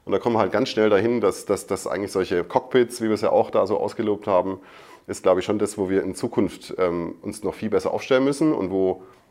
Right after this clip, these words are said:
alle, die auch da zuliefern können, sich noch viel besser darauf einstellen müssen.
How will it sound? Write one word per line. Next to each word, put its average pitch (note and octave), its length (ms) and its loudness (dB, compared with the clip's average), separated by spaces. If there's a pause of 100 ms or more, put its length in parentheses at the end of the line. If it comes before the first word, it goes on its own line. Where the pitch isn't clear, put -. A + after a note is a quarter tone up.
alle, G#2+ 240 0
die G#2 160 0
auch G2 120 0
da E2+ 180 2
zuliefern A#2 480 -2
können, E2+ 340 -4 (320)
sich - 220 -10
noch F#2+ 120 -2
viel G2+ 160 -6
besser F#2+ 260 2
darauf E2 220 0
einstellen D#2+ 440 -6
müssen. D#2+ 220 -12